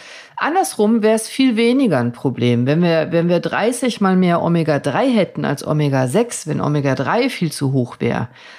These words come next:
Das wird uns offensichtlich nicht schaden. Da scheinen wir kein Problem zu haben. Aber in unserer Ernährung, in unserer Lebensweise, in dem, wie wir heutzutage leben und was wir zu uns nehmen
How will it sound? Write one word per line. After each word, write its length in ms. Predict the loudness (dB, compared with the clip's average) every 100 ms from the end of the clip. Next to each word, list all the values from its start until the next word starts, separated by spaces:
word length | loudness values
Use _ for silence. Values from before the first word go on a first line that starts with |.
| -20 -6
Das 220 | -6 -2
wird 160 | -2 0
uns 280 | 0 -2
offensichtlich 760 | -4 -4 -2 -2 -2 -6 -4 0
nicht 260 | 0 -2 -6
schaden. 380 | -4 -4 -4
Da 80 | -6
scheinen 240 | -4 -4 -4
wir 40 |
kein 220 | -2 -2
Problem 320 | -2 -4 -4
zu 200 | -4 -4
haben. 340 | -2 0 0 -2 -8 -20 -20 -20 -8
Aber 180 | -4 0
in 80 | 0
unserer 360 | 0 -2 0 0
Ernährung, 560 | 2 2 2 0 0
in 140 | -2 -2
unserer 360 | -2 0 0
Lebensweise, 1000 | 2 2 2 -2 -2 0 0 0 0 0
in 200 | 0 0
dem, 260 | 0 2 0
wie 180 | 0
wir 320 | 0 0 0 0
heutzutage 720 | -2 -2 -8 -4 -2 0 0
leben 640 | 2 2 2 2 0 -2
und 140 | -2 -2
was 220 | -2 -2
wir 80 | -6
zu 180 | -4 -4
uns 240 | -4 -4
nehmen 400 | -2 0 0